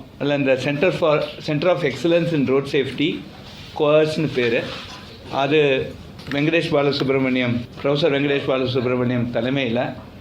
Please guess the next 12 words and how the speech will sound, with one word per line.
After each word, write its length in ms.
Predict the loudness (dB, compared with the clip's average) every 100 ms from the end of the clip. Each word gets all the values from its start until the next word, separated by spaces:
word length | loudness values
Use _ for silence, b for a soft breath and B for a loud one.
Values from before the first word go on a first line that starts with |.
| -2
பல 180 | 2 4
வருஷங்களாக 680 | 4 2 2 2 4 4 4 2 0 -8 -14 -18 -12 -2
different 400 | 0 2 2 2 2 2
aspects 380 | 2 2 2 2
of 60 | 2 2
road 140 | 2 2
sa-, 200 | 2 2 0
சேஃப்டியை 380 | -2 0 0 0
பத்தி 320 | -2 2 2 0 -4 -16 -20 -12 -4
இங்க 160 | 0 2 2 0 -2
சில 160 | 0 2 2 0 -2 -2
முதல்ல 240 | 2